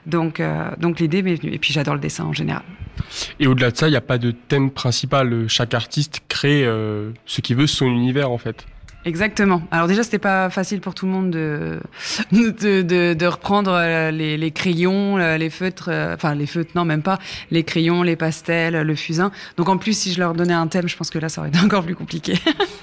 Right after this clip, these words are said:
Speaker 1: <laughs>
Speaker 2: Est-ce qu'il y a, enfin, il y a l'objectif de mettre en avant, euh, les jeunes talents. C'est important pour vous qu'il y ait aussi des jeunes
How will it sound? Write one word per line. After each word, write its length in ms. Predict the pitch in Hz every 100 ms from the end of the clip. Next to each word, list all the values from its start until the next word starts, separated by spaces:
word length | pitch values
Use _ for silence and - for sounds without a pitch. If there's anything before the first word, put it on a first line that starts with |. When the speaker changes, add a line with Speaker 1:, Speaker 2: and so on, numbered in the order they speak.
| -
Speaker 1:
<laughs> 560 | 165 156 151 120 -
Speaker 2:
Est-ce 180 | 143 135
qu'il 200 | - 190
y 40 |
a, 140 | 139 120
enfin, 160 | -
il 80 | 117
y 20 |
a 40 | 117
l'objectif 440 | 131 127 143 160 131
de 80 |
mettre 400 | 117 160 160 - -
en 160 | 120
avant, 400 | 120 120 135 120
euh, 80 | 110
les 160 | 110 113
jeunes 300 | 123 143 139
talents. 320 | 135 147 190
C'est 260 | - 156
important 380 | 165 156 156 190
pour 160 | 180 151
vous 120 | 160
qu'il 140 | -
y 0 |
ait 80 | 147
aussi 140 | - 147
des 120 | 147
jeunes 300 | 135 160